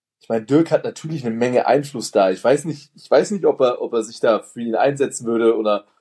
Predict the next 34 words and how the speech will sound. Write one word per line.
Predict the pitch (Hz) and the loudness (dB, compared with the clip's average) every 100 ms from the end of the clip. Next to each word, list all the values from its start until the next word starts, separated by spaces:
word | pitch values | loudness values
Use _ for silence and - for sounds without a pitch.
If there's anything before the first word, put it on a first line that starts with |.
| _ _ | _ _
ob | - 120 | -4 0
da | 131 113 | 2 0
sogar | 117 117 120 | 0 -2 -2
die | 117 | -2
Verantwortlichen, | 117 120 135 135 117 117 120 113 110 - _ _ _ _ _ _ _ _ _ | -2 -2 -2 -2 -2 -6 -10 -6 -6 -8 _ _ _ _ _ _ _ _ _
äh, | 107 104 | 0 2
sagen, | 98 107 107 | 2 2 2
„Ey, | 113 110 | -2 -4
Dirk, | 120 127 120 | -4 -6 -6
du | 117 | -4
machst | 120 123 | -4 0
dein | 123 131 | 0 0
Zeug, | - 135 143 139 | -2 0 0 -4
ne? | 127 | -8
Du | 117 | -8
bist | 107 113 | -10 -12
hier | 120 113 | -12 -10
so | 113 110 110 110 110 | 0 4 4 4 2
Repräsentant, | 117 117 117 113 113 131 135 135 | 0 -2 -6 -12 -4 0 2 2
aber | 110 107 104 | 2 2 2
die | 107 | -4
sportlichen | - 123 127 117 | -4 -2 -2 -6
Entscheidungen, | 117 127 120 117 113 | -10 -2 -2 -2 -10
die | 107 | -10
treffen | - 117 113 110 | -2 -2 -4 -4
wir.“ | 147 160 - _ _ _ _ 107 | 0 0 -2 _ _ _ _ 0
I | |
don't | 113 104 | 2 0
know, | 113 123 | -2 -2
ne? | 101 135 156 _ _ _ _ _ - | -2 -8 -12 _ _ _ _ _ -2
Ähm, | 110 107 107 107 104 - _ _ _ _ _ _ _ _ _ _ - - _ _ - | 2 2 0 -6 -14 -16 _ _ _ _ _ _ _ _ _ _ -20 -20 _ _ -12
ich | 107 | 0
weiß | 131 123 147 | 2 2 0
nur, | 175 165 180 220 | 0 2 2 0